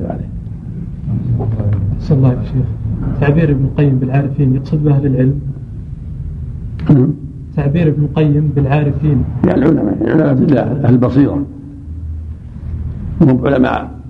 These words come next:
Speaker 1: القشور، علماء الأغراض، علماء الألفاظ، نعم. علماء الدين، علماء بالله وبدينه وبتعظيمه وخشيته. نعم. الذين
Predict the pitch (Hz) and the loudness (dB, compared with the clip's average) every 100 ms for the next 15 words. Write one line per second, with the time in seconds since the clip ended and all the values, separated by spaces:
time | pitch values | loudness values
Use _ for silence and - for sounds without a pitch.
0 | - 117 123 - 127 95 95 98 107 110 | -14 -4 -2 0 -2 0 0 0 0 -4
1 | - - - - - 120 120 107 - - | -8 -14 -16 -6 -2 0 0 -2 -4 -12
2 | - 90 92 - 92 - - - - - | -12 -6 -2 0 -2 -6 -14 -14 -14 -8
3 | - 104 104 127 110 - - 131 147 123 | -2 0 2 2 0 -4 -2 2 2 0
4 | - - - - - 135 127 - - 101 | -6 -12 -18 -16 -12 -10 -10 -12 -2 2
5 | 101 120 120 107 104 117 123 95 92 101 | 2 2 4 2 2 2 4 2 0 0
6 | 101 107 110 113 123 95 110 104 113 120 | 0 2 4 6 4 2 0 2 4 4
7 | 101 101 90 95 95 104 98 110 131 113 | 2 2 0 0 -4 -2 0 2 2 2
8 | 104 120 - 135 123 107 - - 214 - | 2 0 2 0 0 -4 -6 -8 -4 -2
9 | - - - - 104 101 82 73 - 95 | -2 -4 -4 0 2 2 0 -6 -6 0
10 | 104 - 73 | 2 4 2